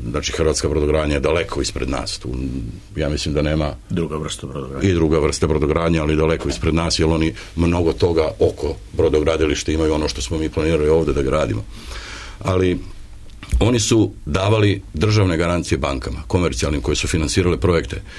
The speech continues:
Speaker 1: i plus toga su, e, davali subvencije deset posto na kompletan izvoz. To je bilo dobro za brodograditelje u, u Hrvatskoj. S druge strane su političari zapošljavali svoje ljude, glasače,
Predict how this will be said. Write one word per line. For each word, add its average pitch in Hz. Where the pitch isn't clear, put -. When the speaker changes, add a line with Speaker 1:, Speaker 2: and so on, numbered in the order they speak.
Speaker 1:
i 85
plus 113
toga 104
su, 101
e, 87
davali 90
subvencije 87
deset 80
posto 90
na 76
kompletan 78
izvoz. 67
To 92
je 90
bilo 80
dobro 73
za 85
brodograditelje 82
u, 69
u 78
Hrvatskoj. 65
S -
druge 95
strane 90
su 95
političari 80
zapošljavali 73
svoje 76
ljude, 71
glasače, 78